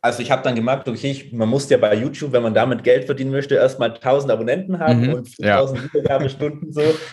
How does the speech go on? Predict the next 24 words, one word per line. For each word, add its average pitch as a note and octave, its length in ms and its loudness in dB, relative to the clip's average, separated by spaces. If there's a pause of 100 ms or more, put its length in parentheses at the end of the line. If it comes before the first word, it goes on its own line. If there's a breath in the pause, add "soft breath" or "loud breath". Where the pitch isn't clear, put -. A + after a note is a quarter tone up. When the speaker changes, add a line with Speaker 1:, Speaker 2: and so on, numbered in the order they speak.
(340 loud breath)
Speaker 1:
äh, C3 260 6
in B2+ 60 0
den B2 80 -4
letzten, C3+ 460 0
im A#2+ 100 -6
letzten B2+ 300 0
Jahr. C3 540 -4
Und B2 360 0
das C3+ 100 0
ist F#3+ 100 2
auch - 180 4
gar A#2 140 4
nicht C#3+ 140 -4
so, D3 460 -2
so B2+ 440 -2
wenig A#2 480 2
eigentlich, G#2+ 280 2
also G2+ 140 0
das - 140 -2
erstmal G#2 340 0
aufzubauen. G2+ 480 0
Das G2+ 120 -6
ist, B2 140 -10
äh, G#2 220 2